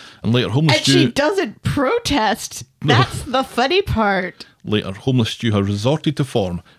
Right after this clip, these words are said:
Speaker 1: and has an old barrel fire going in Yasmin's back garden.
Speaker 2: <laughs>
Speaker 1: This is her brassiere. "I thought you said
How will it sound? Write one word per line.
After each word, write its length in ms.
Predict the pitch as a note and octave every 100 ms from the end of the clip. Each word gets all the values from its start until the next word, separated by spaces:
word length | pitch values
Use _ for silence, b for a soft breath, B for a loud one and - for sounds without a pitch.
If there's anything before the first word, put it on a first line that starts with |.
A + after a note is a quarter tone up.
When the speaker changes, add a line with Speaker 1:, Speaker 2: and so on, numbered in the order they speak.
| -
Speaker 1:
and 100 | G2
has 160 | G2+
an 80 | G2+
old 380 | B2 A#2+ - A#2
barrel 320 | A2 A#2+ F#2+
fire 260 | - G2 G2
going 300 | F#2+ G2+ G2
in 100 | G2+
Yasmin's 400 | F#2+ G2 G2+ F#2
back 240 | F2 -
garden. 580 | A2 A2 G#2 F2+ C4 B3+ -
Speaker 2:
<laughs> 100 | -
Speaker 1:
This 220 | - B2+
is 140 | A2+ -
her 100 | F#2
brassiere. 500 | G2 F#2+ F2+ F#2+ F#2 _ B B B
"I 100 | -
thought 240 | D#3 A#2+ E2+
you 80 | G2
said 300 | G#2+ G2